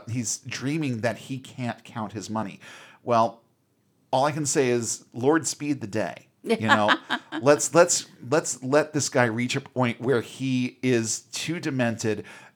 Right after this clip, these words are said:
Speaker 1: and too, too out of his own mind to be able to even count to ten anymore.
Speaker 2: Yeah.
Speaker 1: Because once we reach that point, then we won't be dealing with his idiocy week after week, month after month, year after year.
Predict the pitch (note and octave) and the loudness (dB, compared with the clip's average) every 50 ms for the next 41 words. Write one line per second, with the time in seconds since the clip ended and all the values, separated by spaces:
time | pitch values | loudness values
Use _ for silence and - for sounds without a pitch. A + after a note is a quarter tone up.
0 | _ - B2+ B2 B2+ B2 - - - - - - E3 E3 E3 D#3 D3+ D3+ D3+ - | _ -2 -2 -2 -2 -4 -6 -6 -6 -4 -4 -2 -2 0 0 0 0 -2 -4 -6
1 | _ _ _ _ _ _ _ - C3+ B2 - - - F3 E3 D3+ - C#3 C#3+ C#3+ | _ _ _ _ _ _ _ -4 -4 -4 -2 -2 -2 -2 -2 0 4 4 4 6
2 | C#3 B2+ C#3+ C#3 - - C3+ B2+ A#2+ A#2 A#2 A2+ A2 A2 A#2+ A#2+ A2 G2 D#2 C2+ | 4 2 0 -2 -2 0 0 0 2 2 0 0 0 0 0 0 -2 -4 -6 -10
3 | - - - - - - - - _ _ _ - - - C#3 C3 B2+ B2 B2 - | -14 -18 -20 -20 -20 -20 -20 -20 _ _ _ -8 -4 0 2 2 2 2 0 -2
4 | - B2 B2+ B2+ C3 B2 B2+ - - C3 C#3 C3 B2 B2+ B2 B2 - - - C3 | -2 0 2 2 2 2 0 -4 -6 -4 -4 -4 -4 -4 -6 -8 -10 -8 -6 -4
5 | A#2+ A#2+ - - A#2+ - - A2 A2+ G2 F2+ F2+ F#2 F#2+ G2+ F#2+ E2+ D#2+ - - | -4 -4 -4 -6 -8 -8 -6 -4 -4 -4 -4 -6 -8 -8 -8 -8 -8 -10 -10 -12
6 | - - _ _ _ _ - - - - - - C3 B2+ - C3 B2 G2+ G#2 A#2+ | -16 -20 _ _ _ _ -20 -20 -20 -10 -4 -4 -2 2 4 4 4 4 2 0
7 | C#3 D3 C#3 C3+ C3 B2+ C#3 C#3 C3+ - - B2 A#2+ - - - A2+ A2 G#2+ G#2 | 0 0 0 -2 0 0 0 -2 -2 0 2 2 0 0 -2 -4 -2 -2 -2 -2
8 | - - A#2 A2+ A#2 A#2+ A#2 B2+ B2+ B2 - - _ _ _ - - A#2+ A#2+ A2 | -2 -2 -2 -2 -2 0 0 0 0 -2 -2 -6 _ _ _ -12 -10 -8 -8 -6
9 | - A#2+ B2 C3 C3 B2 A#2 A2 A#2 A2 - - - - C#3 C3 - - _ D#3 | -6 -4 -4 -2 -2 -2 -2 -2 -2 -4 -6 -6 -6 -4 -4 -4 -4 -2 _ 0
10 | D3+ E3+ E3+ D3+ - - B2 G#2+ G#2 A#2 B2+ C3 B2+ - C3 B2 A#2+ - - A2+ | 2 2 2 0 0 0 -4 -6 -4 -2 -2 -2 -2 0 0 0 0 0 -4 -6
11 | G#2+ A2 A#2 A#2 A2 - G#2 A#2 B2 A#2+ - B2 A#2+ A#2 - A2+ G#2+ G#2+ A2 A2+ | -4 -4 -4 -4 -4 -2 -2 0 0 0 -2 -4 -4 -4 -4 -4 -2 0 0 0
12 | G#2+ - - - - - - _ _ G#2+ B2 C3+ C3+ B2 A#2 A#2 - A2+ A2 A#2 | -2 -4 -10 -18 -20 -20 -20 _ _ 0 2 4 6 6 4 4 2 -4 -4 0
13 | B2 B2 A#2 A2 A2 | 2 4 4 4 4